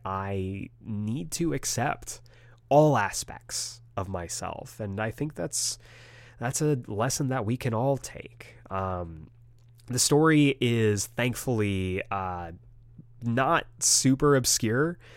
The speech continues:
for people. People are hearing about it more and more every day, which I love. Um, I believe there's even an adaptation being made, which is really exciting, both for, uh, Gene Luen Yang as well as for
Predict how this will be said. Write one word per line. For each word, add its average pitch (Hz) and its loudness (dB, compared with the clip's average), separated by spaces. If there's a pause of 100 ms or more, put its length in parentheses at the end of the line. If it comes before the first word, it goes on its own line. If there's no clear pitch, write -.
(240)
for 151 4
people. 160 2
People 131 -4
are 117 0
hearing 120 2
about 113 0
it 110 -2
more 101 0
and 107 0
more 101 0
every 98 -2
day, 98 -2
which - -8
I 95 -4
love. 95 -2 (400)
Um, 90 2
I 90 2
believe 107 2
there's 104 2
even 101 0
an 90 -2
adaptation 214 4 (640)
being 120 4
made, 135 4
which 139 0
is 117 -2
really 139 4
exciting, 123 2
both 110 -2
for, 117 2
uh, 95 -6
Gene 107 -6
Luen 101 -2
Yang 98 -2
as 90 -4
well 104 -2
as 98 -4
for 98 -4